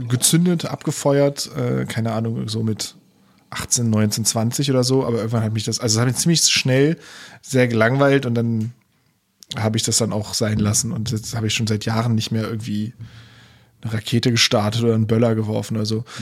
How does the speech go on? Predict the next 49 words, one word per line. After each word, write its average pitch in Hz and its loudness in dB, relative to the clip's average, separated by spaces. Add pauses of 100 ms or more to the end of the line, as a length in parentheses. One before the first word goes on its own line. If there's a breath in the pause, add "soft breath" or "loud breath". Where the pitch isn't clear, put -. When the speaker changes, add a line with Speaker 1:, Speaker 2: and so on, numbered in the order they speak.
Speaker 2:
das 107 -8
Speaker 1:
Aber 127 0
Speaker 2:
ist 113 -2
bei 107 -6
mir 104 -6
auch 107 -10
ewig, 117 -2
ja. 120 0 (440 loud breath)
Speaker 1:
aber 131 4
ich 123 2
weiß, 151 4
was 151 0
wir 139 4
früher, 170 2
was 143 2
wir 143 0
immer 139 4
gemacht 143 2
haben, 143 2
ist, 135 2
dass 135 2
wir 127 2
dann 120 0
am 113 -2
ersten, 127 0 (540 loud breath)
ähm, 113 2
losgegangen 117 2
sind 110 0
und 120 2
nach 107 2
Blindgängern 113 2
und 107 -2
sowas 107 -2
gesucht 104 -2
haben, 107 0 (160)
Speaker 2:
Mhm. 92 -6 (580)
Speaker 1:
um 113 2
dann, 113 4 (500 loud breath)
äh, 110 4 (640 soft breath)
ja, 127 4
dann 123 2
nochmal 131 4
extra 127 2
umsonst 131 0
Knaller 143 2
zu 113 0
haben 104 -4
oder 117 0
so. 110 -4